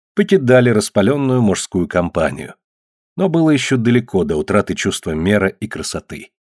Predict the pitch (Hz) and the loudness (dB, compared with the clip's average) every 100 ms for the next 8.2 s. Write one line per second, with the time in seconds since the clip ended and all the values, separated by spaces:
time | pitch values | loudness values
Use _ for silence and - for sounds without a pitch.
0 | _ _ _ - 87 170 - 131 - 135 | _ _ _ -6 0 2 2 0 2 0
1 | 120 117 - 151 - 131 131 127 123 117 | 0 -2 -2 -2 0 0 0 -2 -6 -6
2 | 107 90 90 82 80 - _ - 92 117 | -4 -2 0 0 -2 -4 _ -6 0 2
3 | 101 101 113 98 92 80 82 - 82 76 | 4 4 2 0 0 0 0 -2 -4 -4
4 | - - - - - _ _ _ _ _ | -4 -8 -6 -8 -10 _ _ _ _ _
5 | _ _ 170 185 185 180 - 131 170 160 | _ _ 2 6 6 4 0 0 2 0
6 | - 143 143 123 151 - 131 117 113 85 | 0 2 4 4 2 2 2 4 4 4
7 | 78 - - - _ _ _ - 208 208 | 0 -6 -14 -20 _ _ _ 2 4 4
8 | - | 0